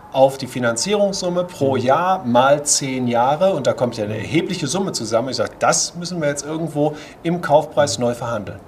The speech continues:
Speaker 2: Von wem, äh, kaufst du? Was sind die, äh, verkaufen das eher Privatleute oder, oder Profis?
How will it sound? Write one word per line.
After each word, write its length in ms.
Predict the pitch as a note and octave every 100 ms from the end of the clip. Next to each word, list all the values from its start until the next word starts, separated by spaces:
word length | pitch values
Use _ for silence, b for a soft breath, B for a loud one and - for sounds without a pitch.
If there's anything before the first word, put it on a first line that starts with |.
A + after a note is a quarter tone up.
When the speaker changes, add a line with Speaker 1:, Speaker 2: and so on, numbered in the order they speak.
| B B B B
Speaker 2:
Von 220 | - G#2+
wem, 240 | F2+ F#2+ G#2+ G#2
äh, 80 |
kaufst 440 | G2 - G2 - -
du? 100 | D#3
Was 100 | G#2+
sind 160 | A2+
die, 60 | G#2+
äh, 220 | A#2 G#2
verkaufen 340 | G2 G#2+ A2 A2
das 160 | G2
eher 100 | A2
Privatleute 760 | G#2+ G#2+ F#2 G2 - D3+ D3+ C#3+
oder, 320 | A2+ G#2+ -
oder 140 | G2
Profis? 500 | G2+ A2+ A#2 D#3 D3